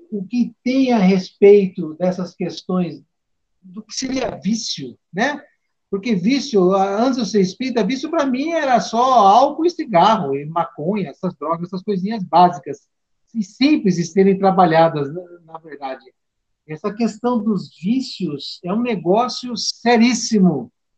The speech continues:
seríssimo. Então, e tem muita informação em livros pra gente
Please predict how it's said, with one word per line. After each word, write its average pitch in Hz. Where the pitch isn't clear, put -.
seríssimo. 180
Então, 220
e 180
tem 220
muita 269
informação 233
em 202
livros 196
pra 202
gente 190